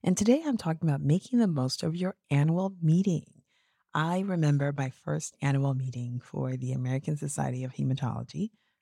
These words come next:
I first attended as a fellow in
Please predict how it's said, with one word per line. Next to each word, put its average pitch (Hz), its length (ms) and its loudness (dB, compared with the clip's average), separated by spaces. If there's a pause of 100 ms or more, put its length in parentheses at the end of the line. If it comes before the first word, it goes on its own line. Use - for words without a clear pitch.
(120)
I 135 320 -2
first - 340 -4
attended 131 640 0
as 139 340 -4
a 139 140 0
fellow 131 760 -2
in 131 380 2